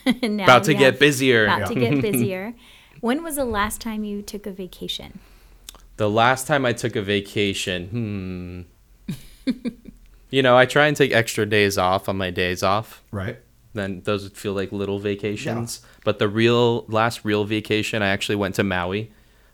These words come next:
Speaker 2: Uh, just my wife, no kids.
Speaker 3: That was a minute
Speaker 2: It was,
Speaker 3: ago.
Speaker 2: it was the first year L T H was open. I worked
Speaker 3: Yeah.
Speaker 2: about six, seven months straight without a day off, and, and then we left.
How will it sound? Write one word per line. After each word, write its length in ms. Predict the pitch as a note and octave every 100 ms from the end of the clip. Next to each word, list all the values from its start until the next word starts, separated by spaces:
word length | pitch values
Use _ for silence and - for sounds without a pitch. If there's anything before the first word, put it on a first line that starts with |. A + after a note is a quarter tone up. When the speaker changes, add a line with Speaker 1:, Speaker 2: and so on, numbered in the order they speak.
| -
Speaker 2:
Uh, 220 | F#2 F2
just 280 | F#2 A2 -
my 120 | G#2
wife, 380 | F#2 F2+ G2+ -
no 140 | G2+
kids. 600 | G2+ F#2+ F#2 G#2 - - -
Speaker 3:
That 160 | G2+
was 140 | C3 F#3
a 40 |
minute 340 | F#3 A3 - -
Speaker 2:
It 80 |
was, 260 | G#2 G#2+ G2+
Speaker 3:
ago. 80 | G2+
Speaker 2:
it 100 | A2
was 400 | A2 A2 G#2 G2
the 280 | G2+ F#2+ F#2+
first 380 | - A2 G#2+ -
year 280 | G2 G2+ F#2
L 180 | G2
T 140 | F#2+ F#2+
H 180 | G2 G2
was 120 | F#2
open. 340 | F2+ F#2 G2+
I 80 | F2
worked 340 | F2+ F#2+ G2+
Speaker 3:
Yeah. 40 | F2+
Speaker 2:
about 320 | F2+ F2 -
six, 320 | - F#2+ -
seven 260 | - F#2+ F#2
months 240 | F2+ F2
straight 320 | - - F#2 F2+
without 260 | F2 F2+
a 60 | E2
day 220 | F2 F2
off, 320 | E2+ F2+ F#2+
and, 280 | F2 D2+ - - - _ - - - - - -
and 200 | G2+ F#2+
then 140 | F#2+ F2
we 100 | E2+
left. 460 | E2+ D2+ - -